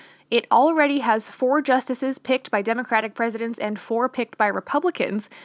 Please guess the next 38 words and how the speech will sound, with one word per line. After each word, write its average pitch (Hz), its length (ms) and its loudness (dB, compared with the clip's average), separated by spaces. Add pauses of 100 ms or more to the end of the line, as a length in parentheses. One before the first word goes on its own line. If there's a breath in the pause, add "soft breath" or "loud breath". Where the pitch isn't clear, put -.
(140 loud breath)
so 240 120 -2
Trump's 311 400 0
pick 294 380 -2
could 311 260 -2
shift - 380 -2
the - 120 -6
ideological 214 540 0
balance 254 480 0
toward 208 320 -4
conservatives 233 760 -2
for - 160 -8
years 214 360 -2
to - 80 -6
come. 233 460 2 (500)
Republicans 359 680 2
also 311 300 4
have 285 260 2
a 277 60 -2
chance 254 360 -6
to 262 100 -4
make 240 240 -4
judicial 220 360 -4
nominees 214 520 0
a 202 160 -6
top - 480 2
campaign 220 500 -4
issue, 226 460 -4 (160)
which 202 220 -10
could 226 180 -2
help 214 240 0
motivate 196 360 -4
conservatives 196 520 -4
and 208 240 -4
evangelicals 208 580 -2
to 233 100 -8
vote 196 220 -4
in 208 100 -6
November. 190 520 -4